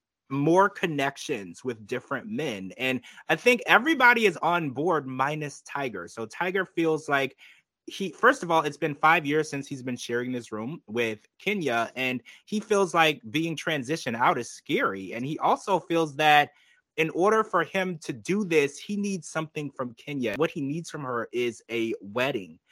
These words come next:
And Kenya's kind of against the wedding because she feels like weddings are for families to integrate, to come together. And Tiger's parents are not on board with it. And she kind of feels like nobody would show up. It's an empty space, a waste of time, a waste of money.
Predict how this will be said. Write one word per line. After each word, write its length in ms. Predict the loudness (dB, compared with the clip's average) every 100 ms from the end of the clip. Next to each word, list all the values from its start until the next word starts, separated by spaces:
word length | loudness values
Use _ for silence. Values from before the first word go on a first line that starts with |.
| _ _ _
And 300 | 2 2 2
Kenya's 400 | -2 -2 0 -2
kind 220 | -2 -2
of 80 | 0
against 420 | -2 -2 -4 -4
the 100 | -6
wedding 300 | -2 -2 -2
because 300 | -6 -4 -4
she 100 | -4
feels 280 | -6 -4 -4
like 120 | -4 -4
weddings 460 | -2 -2 0 -4 -6
are 220 | 0 0 0
for 140 | -8 -4
families 600 | -2 0 0 -2 -2 -6 -16 _ _
to 540 | -6 -2 -2 -2 -6 -10 -2
integrate, 560 | -2 0 -2 -4 -4
to 80 | -12
come 200 | -4 -4
together. 640 | -4 2 4 4 0 -6 -10 -20 _ _
And 240 | 2 2
Tiger's 500 | 2 2 4 2 0 -8 _
parents 520 | -4 0 0 0 -4
are 140 | -4 -2
not 240 | 0 2
on 180 | 0 -2
board 300 | -2 -2 -2
with 200 | -6 -2
it. 200 | -2 -2 -8
And 100 | -10
she 180 | -10
kind 220 | -6 -4 -4
of 80 |
feels 220 | -4 -4 0
like 220 | -2 -2 -16 -12
nobody 380 | 4 6 8 6
would 160 | 4 0
show 280 | 0 2 4
up. 280 | 2 0 _ -12
It's 160 | -4
an 80 | -4
empty 280 | -2 -4 -6
space, 420 | -6 0 0 0
a 60 | -4
waste 300 | -2 -4 -6
of 80 | -4
time, 260 | -2 -2
a 60 | -4
waste 320 | -4 -6 -6
of 60 | -6
money. 380 | -4 -4 -6